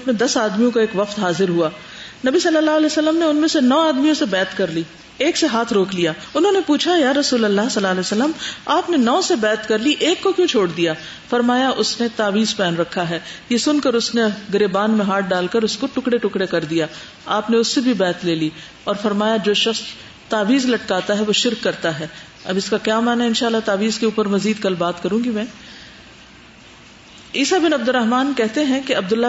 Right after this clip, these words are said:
بن عقیم ایک مرتبہ بیمار ہو گئے۔ ہم ان کی عیادت کے لیے گئے تو کسی نے کہا،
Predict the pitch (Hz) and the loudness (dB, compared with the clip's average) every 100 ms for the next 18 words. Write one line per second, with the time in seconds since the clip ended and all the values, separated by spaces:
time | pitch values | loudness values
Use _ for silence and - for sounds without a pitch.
0 | 220 226 220 - 185 233 247 254 - 202 | 2 0 -2 -6 -4 0 2 0 -2 -2
1 | 196 190 202 208 175 175 175 170 160 151 | -2 -2 0 0 0 0 0 0 -2 -2
2 | 156 - - 294 339 320 233 220 226 285 | -4 -6 -2 0 2 2 0 2 0 0
3 | 277 247 226 240 240 233 214 269 240 196 | 0 0 2 2 0 -2 0 0 0 -2
4 | 220 | -4